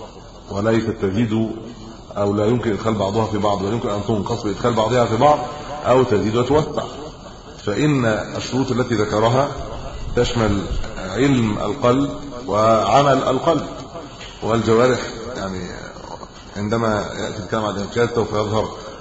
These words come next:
أنه وسعها أيضًا. فبنقول عدد، آه، الصحيح الذي لا شك فيه أن التقييد ورد في نصوص الشرع بكل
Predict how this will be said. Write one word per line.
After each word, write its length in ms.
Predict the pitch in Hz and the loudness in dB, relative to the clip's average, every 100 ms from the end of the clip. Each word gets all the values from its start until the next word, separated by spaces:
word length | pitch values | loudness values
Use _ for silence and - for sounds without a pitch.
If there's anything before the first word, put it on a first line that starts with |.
| 104 | -8
أنه 280 | 95 107 104 | -2 0 2
وسعها 520 | 101 - 104 104 104 | 0 0 2 2 0
أيضًا. 320 | 90 87 - - - - - - - - - - - - - - - - - - | -4 -8 -12 -12 -16 -18 -18 -20 -20 -20 -20 -20 -20 -20 -20 -20 -20 -18 -16 -4
فبنقول 920 | 107 107 107 104 101 110 147 143 117 | 2 4 6 6 4 2 2 4 2
عدد، 640 | 107 101 104 139 120 95 - - | 2 2 4 6 6 2 -6 -8
آه، 840 | - 90 60 58 98 107 113 - | -6 -6 -6 -6 -4 0 0 0
الصحيح 520 | 117 - - 127 139 - | -4 -4 -2 -2 -2 -2
الذي 220 | 98 107 | 0 0
لا 140 | 101 | 0
شك 260 | 110 113 101 | -2 -2 -2
فيه 260 | 104 123 - - - - - | 0 0 -2 -12 -16 -10 -2
أن 140 | 120 | 0
التقييد 520 | 113 110 - 123 147 131 - - - - - - | 0 0 2 4 4 0 -8 -12 -12 -10 -8 0
ورد 320 | 107 120 127 - - - - | 4 6 4 0 -2 0 0
في 80 | 113 | 0
نصوص 280 | 107 - - | 0 0 -2
الشرع 400 | - 120 117 - - - 123 - - - | 2 2 2 -4 -6 -8 -10 -10 -6 -2
بكل 680 | - - 147 135 127 113 | -2 2 4 4 2 0